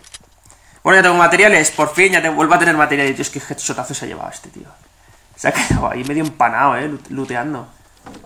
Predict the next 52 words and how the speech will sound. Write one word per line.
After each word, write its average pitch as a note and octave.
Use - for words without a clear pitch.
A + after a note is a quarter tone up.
Yo C3
no B2+
me C3
he -
puesto C3+
techo C3+
porque, C3+
vamos, B2+
sa-, A2+
sabía A#2
que B2
no B2+
me B2
venía A#2+
nadie A#2
por A#2+
la A#2
espalda. C#3+
Pero, C3+
Dios C3
mío, B2
eso, A#2+
yo A#2
no A#2
sé B2
si, -
yo B2+
creo A#2
que B2
se B2
me A#2+
oían A2+
perfectamente A#2
los A#2+
pasos, -
eh. -
Fuerte A#2+
como A#2
ha B2
pillado. A2+
Bueno, -
vamos C#3
a D3+
ver D#3
si C#3+
pillo C3+
este C3+
que C3
he B2+
visto B2
por A2
aquí. D3